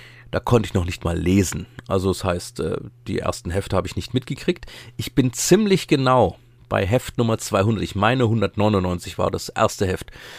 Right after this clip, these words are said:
das ich tatsächlich gelesen habe und dann ab zweihundert. Das heißt, man kann sich ausrechnen, ähm, <clears throat> Yps ist wöchentlich herausgekommen. Es sind circa fünfzig Ausgaben pro Jahr.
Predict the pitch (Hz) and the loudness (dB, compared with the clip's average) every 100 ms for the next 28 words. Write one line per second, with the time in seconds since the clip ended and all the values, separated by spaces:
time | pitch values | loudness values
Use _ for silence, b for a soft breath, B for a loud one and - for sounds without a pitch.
0 | B B B _ _ - 107 98 90 104 | B B B _ _ -6 0 0 2 0
1 | 95 101 82 - 87 87 82 85 87 85 | 0 0 -4 -4 -2 0 0 -4 -6 0
2 | 95 98 85 - - 87 90 92 - - | 2 2 0 -6 -2 0 0 -2 -4 -2
3 | 101 127 - - 92 - 90 82 104 131 | 4 4 4 -4 -8 -4 -4 0 4 4
4 | - 131 143 131 B B B B B 110 | 4 2 2 0 B B B B B 4
5 | 113 107 101 90 139 170 196 165 131 104 | 4 4 0 0 0 4 6 6 4 2
6 | 120 139 - - - 117 151 170 160 151 | 2 4 2 -2 2 2 2 2 0 2
7 | 135 151 - 147 - 233 240 B B B | 4 2 0 0 2 0 -4 B B B
8 | B B B B B B _ - - - | B B B B B B _ 0 2 4
9 | 180 196 - 170 175 160 147 - 180 - | 4 4 4 6 6 6 4 6 4 4
10 | - 156 - 131 - 120 101 95 - 95 | 0 0 4 4 4 2 2 0 0 2
11 | 85 80 | 2 -2